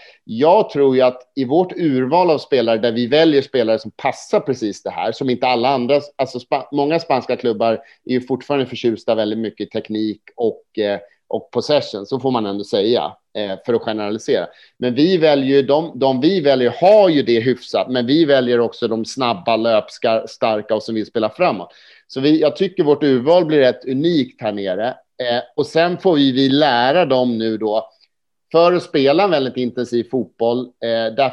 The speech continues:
där vi behöver sätta försvarsspelet på alla dess höjder,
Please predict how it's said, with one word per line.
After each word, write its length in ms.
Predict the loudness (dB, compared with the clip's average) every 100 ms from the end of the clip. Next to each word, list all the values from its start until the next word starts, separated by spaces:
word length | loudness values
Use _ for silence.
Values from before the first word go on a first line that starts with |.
| -4
där 200 | 0 0
vi 100 | 0
behöver 260 | 0 -2 -2
sätta 680 | -4 -4 -4 _ 0 0 -2 _ _ _ _ _ _ _ -4
försvarsspelet 1040 | -4 2 4 4 2 -2 2 2 2 0
på 80 | 0
alla 300 | 2 2 2
dess 200 | 0 -2
höjder, 560 | 0 2 2 2 0